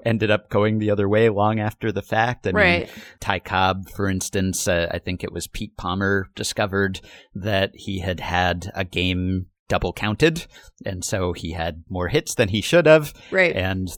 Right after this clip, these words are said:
Speaker 1: those hits were eventually taken away from his
Speaker 2: Right.
Speaker 1: total, and that also would have changed the outcome of the nineteen ten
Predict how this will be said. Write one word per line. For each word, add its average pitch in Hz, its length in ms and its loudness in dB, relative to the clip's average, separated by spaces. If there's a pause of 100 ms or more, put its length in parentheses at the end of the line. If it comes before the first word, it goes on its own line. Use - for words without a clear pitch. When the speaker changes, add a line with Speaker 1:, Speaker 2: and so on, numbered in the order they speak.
Speaker 1:
those 98 220 0
hits - 280 -4
were 104 560 0
eventually 104 800 -2 (380)
taken 113 280 -2
away 110 380 2 (100)
from 104 160 0
his 165 200 4
Speaker 2:
Right. - 60 -8
Speaker 1:
total, 104 440 2 (340)
and 95 440 -2
that 95 240 0
also 98 280 -2
would 101 160 -4
have 101 140 -8
changed 98 480 -2
the 92 220 -2
outcome 113 640 0
of 101 160 0
the 107 100 -2
nineteen 101 440 -2
ten 101 400 -2